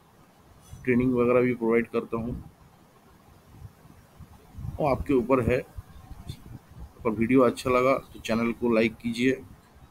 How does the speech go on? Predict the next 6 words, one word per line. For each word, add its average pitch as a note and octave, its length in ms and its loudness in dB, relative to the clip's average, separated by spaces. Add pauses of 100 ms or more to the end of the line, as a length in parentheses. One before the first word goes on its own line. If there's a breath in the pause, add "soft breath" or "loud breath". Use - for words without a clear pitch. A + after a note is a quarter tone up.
subscribe A#2 480 -2 (100)
कीजिए। B2+ 360 -2 (1700)
आगे A2 380 2 (680)
और A#2 160 2
भी A#2 120 0
वीडियो A2 580 2